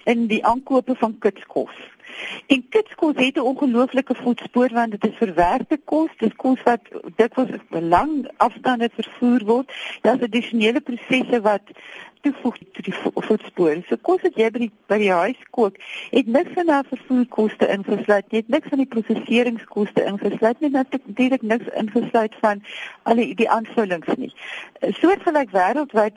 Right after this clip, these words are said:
sien ons dat in China is daar baie groot aanvraag na, eh, beesvleis, soos die Chinese meer welvarend word, meer aspirasioneel leef. En dit het beteken dat daar al hoe meer grond in Brazil onder soja ver-, ver-, produksie is,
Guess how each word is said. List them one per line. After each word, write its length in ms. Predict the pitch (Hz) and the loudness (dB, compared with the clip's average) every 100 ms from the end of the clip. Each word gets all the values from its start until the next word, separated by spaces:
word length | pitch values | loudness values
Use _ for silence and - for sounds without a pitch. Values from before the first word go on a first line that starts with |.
| - | -4
sien 160 | 247 | 0
ons 180 | 240 226 | 2 2
dat 240 | 208 196 | -2 -4
in 140 | - 196 | -8 -12
China 420 | - 247 254 233 | -4 2 4 2
is 60 | 208 | 0
daar 200 | 202 185 | 0 0
baie 280 | 170 175 240 | 0 0 0
groot 300 | - 233 - | 0 -2 0
aanvraag 540 | 214 202 - 190 185 | -2 0 0 0 0
na, 160 | 185 165 - | -4 -4 -4
eh, 100 | - 147 | -6 -6
beesvleis, 580 | 165 185 - - 269 349 - | 0 0 0 2 2 2 0
soos 220 | 240 214 | -2 0
die 120 | 226 | -6
Chinese 640 | - 233 196 190 208 - 196 - - - | -2 -2 2 2 2 0 -2 -4 -18 0
meer 180 | 226 254 | 2 4
welvarend 760 | 208 208 - 247 240 247 226 | 2 0 0 2 2 -2 -4
word, 260 | - 226 285 | 0 0 0
meer 340 | - 208 220 226 - - - - | -2 2 2 2 -6 -16 -16 -4
aspirasioneel 840 | 208 226 - 226 214 208 185 185 247 | 0 2 2 0 -2 -6 -2 0 0
leef. 340 | 185 180 311 - - - - - | 2 0 0 -6 -18 -14 -14 -2
En 140 | 277 | 0
dit 160 | - 320 | 2 2
het 140 | 381 | 0
beteken 500 | 349 - 320 285 311 | -2 0 0 0 0
dat 140 | 285 269 | 2 2
daar 120 | 262 | 0
al 160 | 269 294 | 0 -2
hoe 140 | 339 | 0
meer 320 | 277 269 262 _ - - - | 2 2 0 _ -20 -20 -20
grond 500 | - 330 330 330 320 | -2 0 2 0 -2
in 200 | - 240 | -2 -2
Brazil 760 | 208 226 - 226 240 202 330 - | 2 0 2 2 4 2 0 -2
onder 380 | - 254 262 - - - - | -2 2 0 -2 -18 -16 0
soja 280 | 349 370 349 | 4 4 2
ver-, 100 | 285 208 - | -4 -6 0
ver-, 280 | 196 196 185 | 2 2 0
produksie 680 | 226 208 196 208 - 220 | -6 -2 -2 -2 -2 0
is, 180 | - 220 | 0 0